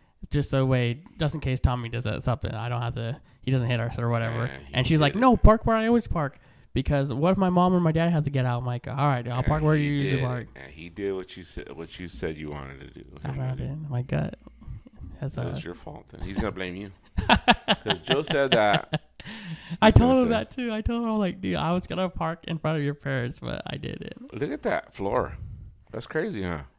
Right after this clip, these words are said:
Speaker 1: Yeah, I think this year the N B A is doing a whole different thing. I, I seen a
Speaker 2: Color?
Speaker 1: meme on it, how some of them looked very bad, and then some of them looked
Speaker 2: What was that?
Speaker 1: pretty
Speaker 2: That's the,
Speaker 1: alright.
Speaker 2: that's Phoenix Sun-, that's the Phoenix, uh,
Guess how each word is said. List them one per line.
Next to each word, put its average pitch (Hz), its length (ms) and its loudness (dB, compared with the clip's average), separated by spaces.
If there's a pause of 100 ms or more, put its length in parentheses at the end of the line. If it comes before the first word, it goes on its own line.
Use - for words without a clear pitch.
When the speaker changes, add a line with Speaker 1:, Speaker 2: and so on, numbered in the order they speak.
Speaker 1:
Yeah, 131 320 8
I 147 80 8
think 254 140 6
this 233 160 4
year 208 120 6
the 185 140 4
N 170 120 4
B 160 120 6
A 165 60 8
is 156 80 8
doing 151 340 6
a 123 80 4
whole 139 220 4
different 143 400 0
thing. 131 200 -6
I, 131 180 -2 (100)
I 147 80 0
seen 190 180 0
a 151 60 4
Speaker 2:
Color? 131 100 2
Speaker 1:
meme 135 280 0
on 127 140 4
it, - 120 -2
how 131 320 0
some 143 200 -2
of 139 80 0
them 131 160 0
looked 127 220 -6
very 131 280 -2
bad, 131 420 -2 (580)
and 123 220 2
then 120 160 2
some 123 180 2
of 123 80 2
them 123 180 0
looked 123 200 -2 (400)
Speaker 2:
What 92 80 -6
was 95 100 -4
that? 90 140 -2
Speaker 1:
pretty - 160 4
Speaker 2:
That's - 100 0
the, 65 60 0
Speaker 1:
alright. - 140 -6
Speaker 2:
that's 104 220 -4
Phoenix 107 360 -6
Sun-, - 220 -8
that's 98 180 -6
the 110 80 -12
Phoenix, - 560 -8
uh, 80 240 -4